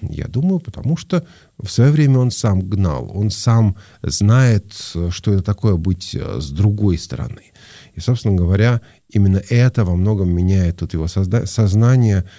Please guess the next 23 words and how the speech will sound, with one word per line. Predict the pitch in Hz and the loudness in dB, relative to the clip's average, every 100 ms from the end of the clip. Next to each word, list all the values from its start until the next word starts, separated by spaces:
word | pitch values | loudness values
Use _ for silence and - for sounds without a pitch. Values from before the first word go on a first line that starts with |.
| _ - | _ -4
Он, | 98 104 101 - | 0 2 2 0
а, | 92 87 85 85 82 80 82 | 0 0 2 0 0 -2 -4
действительно | 80 90 - 104 98 95 87 | -2 -4 -2 -2 0 0 0
готов, | 82 87 101 95 - - - | -2 -2 0 -2 -2 -16 -10
а, | 76 80 76 | -6 -4 -4
подвергать | 87 82 80 85 87 | -4 -2 -2 -2 -4
себя | - - 58 - - - - | -4 -8 -10 -12 -20 -12 -6
этим | 80 87 | -2 2
гонениям, | 92 143 139 101 - - 98 | 2 2 2 0 -6 -6 0
но | 110 | 2
никак | 120 107 - 95 90 85 | 4 2 2 0 0 -2
не | 80 82 87 | -2 -2 -4
из-за, | 87 78 69 71 78 80 - _ | -4 -6 -4 -4 -4 -6 -14 _
ам, | - 80 78 78 - | -6 -2 -2 -4 -8
какого-то | - 82 80 76 - | -10 -6 -4 -4 -6
такого, | - 73 73 - _ _ - | -4 -4 -4 -6 _ _ -8
ну, | 69 | -2
я | 80 | 0
не | 69 | -2
знаю, | 65 65 | -4 -4
желания | 80 85 78 76 | 0 0 0 0
мазохизма. | 92 92 - - - - - - - - - - - | 2 2 -2 -6 -12 -14 -18 -20 -20 -20 -20 -16 -8
Ам, | - - | -8 -6